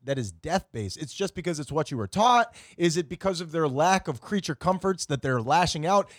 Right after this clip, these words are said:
And, and I, I feel nervous speaking about a religion or a spirituality in this way, but it just seems to me, I hate to moralize,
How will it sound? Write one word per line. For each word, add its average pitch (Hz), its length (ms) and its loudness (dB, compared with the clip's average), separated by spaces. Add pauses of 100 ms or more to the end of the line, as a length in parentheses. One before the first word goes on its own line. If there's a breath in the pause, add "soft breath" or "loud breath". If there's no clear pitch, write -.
And, 208 200 0
and 202 140 2
I, 202 160 4
I 185 120 4
feel 233 280 0
nervous 190 480 2
speaking 190 400 -4
about 175 340 2
a 156 80 2
religion 131 880 0 (260 soft breath)
or 165 280 6
a 135 60 4
spirituality 170 680 2
in 160 100 -2
this 143 140 -6
way, 233 220 2
but 165 240 -2
it 160 160 -6
just - 300 -2
seems 180 280 -2
to 175 80 -8
me, 180 360 2 (360 soft breath)
I 180 100 6
hate 226 240 0
to 247 60 -10
moralize, 180 720 2